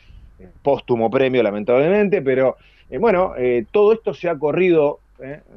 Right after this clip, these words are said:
dos, dos meses. Esto, obviamente, eh, lo tomamos con pinzas, porque puede haber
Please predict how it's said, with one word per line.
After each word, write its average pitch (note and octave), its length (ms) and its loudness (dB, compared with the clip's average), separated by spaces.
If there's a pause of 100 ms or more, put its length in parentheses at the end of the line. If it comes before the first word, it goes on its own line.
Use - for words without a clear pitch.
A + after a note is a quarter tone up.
(140)
dos, A#2 640 2
dos C3 160 -2
meses. G3 440 0 (320)
Esto, G3+ 340 -2
obviamente, C3+ 680 0 (320)
eh, G2 380 -10 (200)
lo G#2 140 -6
tomamos A#2 240 -2
con A#2 160 -2
pinzas, B2 400 -4
porque G2+ 460 -14 (180)
puede C3+ 240 2
haber B2 300 -2